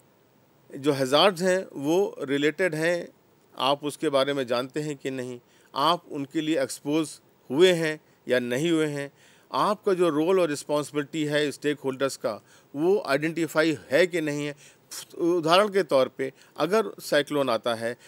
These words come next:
या भूकंप आता है तो हॉस्पिटल्स क्या उसके लिए इक्विप हैं?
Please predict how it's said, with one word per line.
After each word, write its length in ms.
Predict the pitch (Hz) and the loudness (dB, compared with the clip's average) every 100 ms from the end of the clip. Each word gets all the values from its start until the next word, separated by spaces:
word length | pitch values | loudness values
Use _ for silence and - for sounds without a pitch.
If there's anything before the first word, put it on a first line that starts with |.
| _ | _
या 180 | 151 220 | 2 2
भूकंप 480 | 185 165 156 156 131 | 2 -2 0 0 0
आता 240 | 113 110 | -2 0
है 260 | 107 107 95 _ - _ - | -4 -6 -12 _ -20 _ 4
तो 260 | 190 208 - _ _ - | 6 4 -2 _ _ 0
हॉस्पिटल्स 840 | 147 196 - 254 202 107 - - - _ _ _ _ _ _ _ _ _ _ _ _ - | 4 4 2 0 2 0 -6 -16 -18 _ _ _ _ _ _ _ _ _ _ _ _ 4
क्या 220 | 180 196 | 6 6
उसके 380 | - 160 - 190 | 2 -4 2 4
लिए 200 | 185 196 | 6 6
इक्विप 320 | 170 185 185 | 4 -2 -4
हैं? 260 | - 151 196 | -2 -4 -4